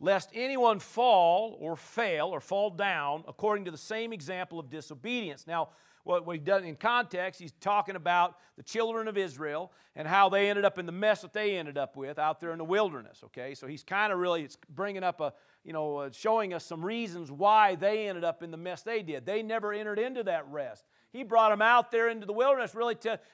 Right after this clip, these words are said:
to show them that in the, even in the most, uh, awful conditions, I can provide for you. And he did. Water out of a rock. I mean, food coming down from, you know, who knows where, right? I mean, you know,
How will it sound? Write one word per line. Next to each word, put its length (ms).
to 100
show 340
them 200
that 160
in 180
the, 160
even 240
in 140
the 80
most, 440
uh, 380
awful 480
conditions, 640
I 160
can 220
provide 540
for 120
you. 260
And 120
he 60
did. 400
Water 340
out 180
of 80
a 80
rock. 460
I 60
mean, 200
food 520
coming 300
down 300
from, 340
you 80
know, 160
who 120
knows 300
where, 340
right? 360
I 80
mean, 260
you 80
know, 300